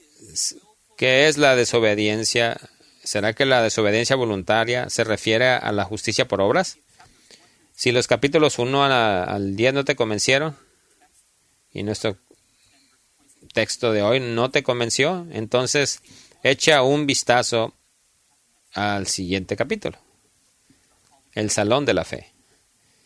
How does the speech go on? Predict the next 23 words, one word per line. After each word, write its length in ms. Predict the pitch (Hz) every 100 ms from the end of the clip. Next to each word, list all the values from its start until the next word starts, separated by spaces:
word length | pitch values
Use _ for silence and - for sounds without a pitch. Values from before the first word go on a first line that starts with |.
| _ _ _ -
Y 100 | -
si 120 | 107
tú 160 | 135
no 100 | 160
estás 300 | 165 - 160
familiarizada 840 | 165 156 139 120 113 - 143 147 135
con 200 | 120 104
el 80 |
Salón 260 | 98 95 98
de 80 | 135
la 100 | 131
Fe, 280 | 117 123 - _ _ _ _ _ _ _ _ _
entonces 460 | 110 107 127 131 151
la 100 | 139
mayoría, 560 | 127 113 113 131 113 113
si 160 | 113
no 180 | 107 120
toda 240 | 131 139
la 140 | 135 110
sala 380 | - 131 123 110
de 100 | 101
la 120 | 101
fe, 280 | 107 117